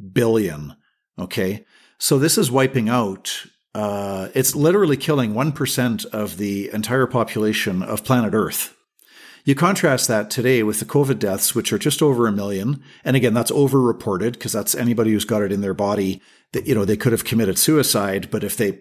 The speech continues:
happen to have covid in their body, it's listed as a covid death. Um,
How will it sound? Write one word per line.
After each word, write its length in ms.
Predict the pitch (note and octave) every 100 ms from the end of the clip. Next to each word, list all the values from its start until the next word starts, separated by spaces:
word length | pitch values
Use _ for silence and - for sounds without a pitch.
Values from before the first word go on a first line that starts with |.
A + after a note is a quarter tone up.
| _ _
happen 240 | A#2+ A#2
to 80 | A#2
have 200 | G#2 - _ _
covid 320 | - B2+ A2 G#2
in 140 | G2
their 120 | G2
body, 480 | E2 G#2 G2+ F#2+ F2+ -
it's 200 | G#2 -
listed 240 | G#2+ G#2+
as 120 | F#2+
a 60 | F2
covid 320 | - G2+ D#2+
death. 320 | E2+ C#2+ - - _ - - - - _ _
Um, 520 | A2+ A#2 A#2 A2+ -